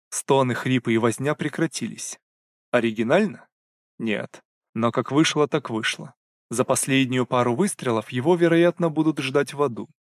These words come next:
Но Старцев очень хорошо замотивировал, пообещав две недели отпуска. В основном в расследовании оставалась самая малость,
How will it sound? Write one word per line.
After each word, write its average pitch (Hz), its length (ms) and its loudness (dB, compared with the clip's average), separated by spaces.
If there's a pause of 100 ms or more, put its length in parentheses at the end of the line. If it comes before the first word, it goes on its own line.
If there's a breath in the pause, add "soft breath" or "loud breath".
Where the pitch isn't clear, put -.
(240)
Но 117 160 -2
Старцев 127 560 0
очень 160 220 2
хорошо 196 400 2
замотивировал, 110 840 0 (220 loud breath)
пообещав 127 600 2
две 123 200 -2
недели 127 360 2
отпуска. - 640 -6 (480)
В 123 80 0
основном 170 680 2
в - 100 -6
расследовании 180 640 2
оставалась 165 520 2
самая 160 380 -2
малость, 123 560 -4